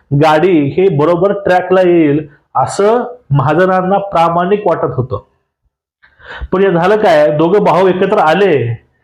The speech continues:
आणि ते दोघं भाऊ एकत्र येऊन केलं काय, डायरेक्ट नाशिकमध्ये क्रांती मोर्चा, तेही सरकारच्या विरोधामध्ये. या ठिकाणी आता प्रश्न असा पडतो, भ्रष्टाचाराविषयी नेमका आवाज उठवते कोण?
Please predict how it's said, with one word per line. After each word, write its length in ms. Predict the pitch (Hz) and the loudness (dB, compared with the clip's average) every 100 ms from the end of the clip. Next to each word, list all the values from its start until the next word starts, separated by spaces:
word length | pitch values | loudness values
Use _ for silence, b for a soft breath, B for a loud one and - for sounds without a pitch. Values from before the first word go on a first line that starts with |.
| B B | B B
आणि 180 | 139 156 147 | -4 -4 -2
ते 60 | 190 | 0
दोघं 280 | 185 196 | 2 2
भाऊ 200 | 190 190 | 2 2
एकत्र 320 | 190 202 185 214 | 2 0 0 0
येऊन 500 | 196 208 208 156 151 | 2 2 2 0 -6
केलं 420 | - 160 170 190 | -6 0 2 2
काय, 480 | 190 170 147 135 - | 2 2 2 -2 -4
डायरेक्ट 520 | 127 143 156 147 - | -2 0 0 -2 -2
नाशिकमध्ये 1000 | 170 147 139 139 - - 147 143 143 151 147 | 0 2 2 0 -2 -2 -2 0 0 0 -2
क्रांती 420 | 139 127 123 143 | -4 -4 -2 -2
मोर्चा, 440 | 131 120 - 110 - - _ _ _ _ _ _ _ _ B B B - | 0 -2 -2 -4 -6 -14 _ _ _ _ _ _ _ _ B B B -4
तेही 280 | 170 147 190 | -2 0 0
सरकारच्या 640 | 175 151 156 151 151 151 | 0 -2 0 0 0 2
विरोधामध्ये. 580 | 139 123 127 120 107 98 - _ _ _ _ _ _ B B B B - | 2 0 0 0 -2 -4 -8 _ _ _ _ _ _ B B B B -4
या 160 | 131 | -2
ठिकाणी 440 | 143 147 160 156 160 | 0 -2 0 0 0
आता 160 | 156 | 0
प्रश्न 420 | 151 143 147 147 170 | -2 -2 -4 -2 -2
असा 280 | 147 156 | 0 -2
पडतो, 720 | 180 165 - 165 143 135 143 B B | -2 -2 -2 0 2 0 -2 B B
भ्रष्टाचाराविषयी 1400 | 127 135 - 185 190 175 160 165 156 160 156 170 135 147 170 - | -4 -4 -4 -2 0 0 2 2 0 0 2 2 0 -2 -6 -6
नेमका 260 | 135 151 - | -4 -2 -2
आवाज 400 | 131 139 170 170 151 | 0 0 0 -2 -2
उठवते 460 | 143 143 156 160 135 | -2 -2 -2 -2 -2
कोण? 240 | 104 | -4